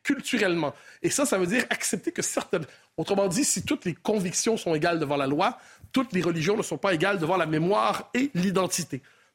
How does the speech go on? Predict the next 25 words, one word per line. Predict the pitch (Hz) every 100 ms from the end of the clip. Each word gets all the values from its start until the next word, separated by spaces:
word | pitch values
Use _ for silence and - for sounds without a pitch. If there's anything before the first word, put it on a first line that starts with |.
| _ _
Alors, | 160 165
on | 175
me | 175
dira, | 220
oui, | 277
mais | 330
c'est | - 247
important, | 247 226 - 269 277
justement, | 202 214 - 202 240
pour | 208 175
certains | 165 214
musulmans, | 202 165 175 202 254 - - _
euh, | 151 151
bon, | 139 143
d'avoir, | 147 147 202
de | 156
transformer | - 185 - 175
ça | 165 240
en | 180
jour | 139 220 214
férié | - 190 143 202
officiel, | 175 - - 185 214 170 139 131
pas | 175
seulement | 180 185
officieux. | 170 160 - 156